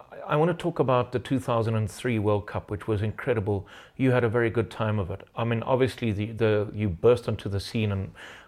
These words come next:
a lot of people s-, sat up and took note of you in that innings of, uh, sixty odd against Australia at Queen's Sports Club in Bulawayo. I mean, that was just electrifying, the way you took on Brad Hogg and Jason Gillespie. And then you yourself were out to an outrageous caught and bowled by Brett Lee. That was the only way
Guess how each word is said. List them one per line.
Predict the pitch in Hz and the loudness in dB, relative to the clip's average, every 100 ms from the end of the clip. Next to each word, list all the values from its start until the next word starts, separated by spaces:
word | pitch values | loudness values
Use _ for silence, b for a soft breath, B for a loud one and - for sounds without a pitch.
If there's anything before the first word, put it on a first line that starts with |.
| - | -2
a | |
lot | 107 | 2
of | 113 | 2
people | 117 110 104 | 2 2 0
s-, | 98 - - - | 0 -8 -14 -16
sat | - 117 110 | 0 2 2
up | 104 | -2
and | 104 | -2
took | - - - | -4 -4 0
note | 104 107 | 0 2
of | 107 | -2
you | 98 95 | 0 0
in | 98 | 0
that | 95 - | -2 -6
innings | 113 107 104 95 | -4 -2 -2 0
of, | 98 95 | -2 -2
uh, | 101 95 92 b b b _ - | -2 -4 -6 b b b _ -16
sixty | - 117 - - | -6 -6 -2 -2
odd | 101 | 0
against | 98 101 95 | 0 -2 -4
Australia | - - - 101 92 82 - | -8 -8 -2 0 0 -4 -8
at | 101 | -10
Queen's | - 110 101 | -6 -4 -4
Sports | - 107 - | -6 -8 -6
Club | 98 87 | -8 -6
in | 92 | -4
Bulawayo. | 90 85 82 82 | -4 -6 -6 -6
I | |
mean, | 98 98 90 | -4 -4 -2
that | 104 98 | -6 -4
was | 104 85 | -6 -6
just | - 110 - b b b b b | -6 -8 -8 b b b b b
electrifying, | 113 113 - - - 104 104 | 0 0 0 -4 0 0 2
the | 101 | 2
way | 107 | 4
you | 104 | 2
took | - 113 | -2 -4
on | 107 107 | -2 -2
Brad | 87 104 101 | 0 0 0
Hogg | 92 107 | 0 0
and | 98 92 | 0 -2
Jason | 92 104 - | -2 -2 -2
Gillespie. | 98 95 104 - 107 104 b b b b - | -2 0 0 -2 -6 -6 b b b b -8
And | 101 | 0
then | 120 113 | 2 4
you | 113 120 | 4 4
yourself | 113 107 123 113 - | 4 4 2 2 0
were | - | 0
out | 113 107 | 0 -2
to | - | 0
an | 117 | 0
outrageous | 107 104 110 139 127 110 | 2 0 0 2 2 2
caught | - 120 107 | 0 0 0
and | 120 | 0
bowled | 101 113 101 | 4 4 4
by | 98 | 2
Brett | 90 107 104 | 2 2 2
Lee. | 98 110 98 | 2 0 2
That | 110 113 | 0 0
was | 113 | 0
the | 117 | 2
only | 117 117 | 2 2
way | 101 107 98 | 4 4 2